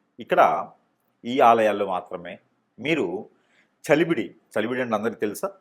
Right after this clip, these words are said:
తెలియకపోతే బియ్యం పిండి, బెల్లం కలిపినటువంటి బియ్యం పిండిలో సజ్జలు ముందు రోజు నానబెట్టి, ఒక రెండు గుప్పెళ్ళు సజ్జలు నానబెట్టి, అవి ఒక వ-, వస్త్రంలో, కాటన్ వస్త్రంలో కడితే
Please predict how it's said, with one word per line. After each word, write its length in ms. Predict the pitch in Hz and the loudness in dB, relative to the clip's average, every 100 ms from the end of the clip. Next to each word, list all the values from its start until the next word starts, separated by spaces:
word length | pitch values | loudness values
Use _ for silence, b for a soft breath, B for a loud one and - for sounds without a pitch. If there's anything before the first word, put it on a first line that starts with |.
| _ _ _ _ - | _ _ _ _ -4
తెలియకపోతే 460 | 104 - 101 - 202 - - 95 | -4 -4 -10 -8 -8 -10 -20 -10
బియ్యం 240 | 127 151 139 | -4 -4 -4
పిండి, 280 | 95 87 87 - _ _ | -10 -10 -12 -14 _ _
బెల్లం 420 | 92 107 113 156 156 | -6 0 2 0 2
కలిపినటువంటి 460 | 147 135 131 120 95 82 | 0 2 -2 -4 -8 -8
బియ్యం 220 | 104 110 104 | -8 -6 -10
పిండిలో 360 | 85 85 95 - - _ _ _ _ _ _ _ _ _ _ _ - | -12 -6 -4 -4 -10 _ _ _ _ _ _ _ _ _ _ _ -16
సజ్జలు 480 | - 143 127 156 170 117 | 0 2 4 2 0 -2
ముందు 160 | 117 123 | -4 -4
రోజు 140 | 101 90 | -4 -6
నానబెట్టి, 480 | 82 87 98 - 147 104 _ _ _ _ _ _ _ _ _ _ | -10 -8 -10 -10 -14 -14 _ _ _ _ _ _ _ _ _ _
ఒక 180 | 113 139 131 | -6 -2 -2
రెండు 140 | 113 98 | -4 -8
గుప్పెళ్ళు 320 | - 120 113 104 | -8 -4 -4 -4
సజ్జలు 240 | 90 101 87 | -6 -6 -6
నానబెట్టి, 400 | 92 110 - 147 _ _ - | -8 -10 -12 -18 _ _ -4
అవి 260 | 110 120 92 98 - 110 | -2 -2 -6 -10 -10 -10
ఒక 80 | 113 90 | -8 -6
వ-, 180 | 87 - - 101 | -6 -8 -12 -10
వస్త్రంలో, 420 | - 139 139 127 - _ _ - | -8 -6 -4 -4 -8 _ _ -2
కాటన్ 280 | 117 135 123 | -2 0 -4
వస్త్రంలో 280 | 113 113 104 | -6 -8 -6
కడితే 280 | 92 - 156 | -6 -6 -8